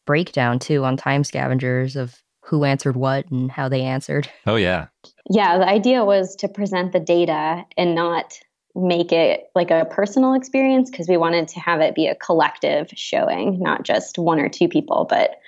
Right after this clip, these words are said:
Speaker 1: Mm-hmm.
Speaker 3: a hundred and twenty-five people.
Speaker 2: Yeah, that's really great, 'cause we've interviewed some paleontologists before, and we asked them, like,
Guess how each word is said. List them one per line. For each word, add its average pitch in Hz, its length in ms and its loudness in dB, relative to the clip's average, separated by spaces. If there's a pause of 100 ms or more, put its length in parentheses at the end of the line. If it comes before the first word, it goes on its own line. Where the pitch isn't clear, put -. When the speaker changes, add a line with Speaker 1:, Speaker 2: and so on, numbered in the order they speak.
(100)
Speaker 1:
Mm-hmm. 135 260 -4
Speaker 3:
a - 20 -2
hundred 170 300 0
and 139 100 -2
twenty-five 147 640 -2
people. - 480 -4 (180)
Speaker 2:
Yeah, 98 180 2
that's 98 200 -2
really 98 160 2
great, 90 200 -2
'cause - 180 -6
we've 104 200 -2
interviewed 95 440 -2
some 92 100 -2
paleontologists 87 640 -2
before, 90 300 -2
and 82 80 -2
we 82 80 -2
asked 85 220 -2
them, 85 100 -10
like, 85 240 -6